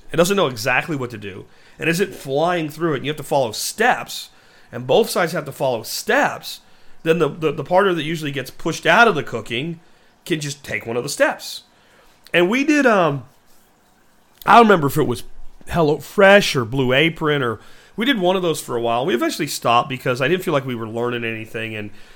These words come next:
you can only put arugula on a plate and call it a salad so many times before you're bored with that. But, you know, it did give us some new things to cook, and it did give us, you know, a procedure.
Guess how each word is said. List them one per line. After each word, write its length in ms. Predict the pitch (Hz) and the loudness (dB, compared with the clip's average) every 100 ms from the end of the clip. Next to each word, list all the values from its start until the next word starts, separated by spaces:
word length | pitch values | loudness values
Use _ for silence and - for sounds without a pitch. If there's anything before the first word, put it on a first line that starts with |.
| - | -10
you 100 | 139 | -4
can 100 | 160 | 2
only 180 | 156 139 | 2 2
put 160 | 156 | 2
arugula 340 | 117 120 120 117 | 2 2 0 0
on 140 | 113 | -2
a 40 | 107 | -4
plate 320 | - 113 110 | -4 -4 -4
and 80 | - | -4
call 220 | 113 107 | -2 -2
it 60 | |
a 60 | 107 | -4
salad 360 | - 107 104 104 | -4 -2 -2 -4
so 100 | 107 | -8
many 140 | 104 | -8
times 240 | 110 101 | -6 -8
before 200 | 98 - | -10 -12
you're 100 | 107 | -10
bored 220 | 101 110 107 | -8 -6 -6
with 100 | 107 | -6
that. 220 | 110 120 | -8 -4
But, 240 | 120 - - - - - - - | -4 -6 -14 -20 -20 -18 -18 -6
you 100 | - | -4
know, 80 | - - | -2 -4
it 140 | 160 | -2
did 180 | 202 165 | -2 0
give 140 | 175 | 0
us 120 | 160 - | -2 -2
some 120 | 139 | -4
new 100 | 127 | -4
things 220 | 127 110 | -6 -10
to 80 | 110 | -10
cook, 360 | - 160 - - _ _ _ _ - - - - - - - - - | -4 -4 -4 -20 _ _ _ _ -20 -20 -20 -20 -18 -20 -20 -16 -2
and 140 | 156 | 0
it 80 | 156 | 2
did 160 | 147 151 | 0 -2
give 120 | 147 | 0
us, 220 | 131 - - | -2 -4 -6
you 80 | 143 | -2
know, 280 | 120 104 - - - _ _ | 0 -2 -6 -20 -20 _ _
a 200 | - 120 | -2 -2
procedure. 920 | 110 - 123 - 156 143 143 175 240 | -4 -10 -8 -6 -4 -4 -2 -2 -2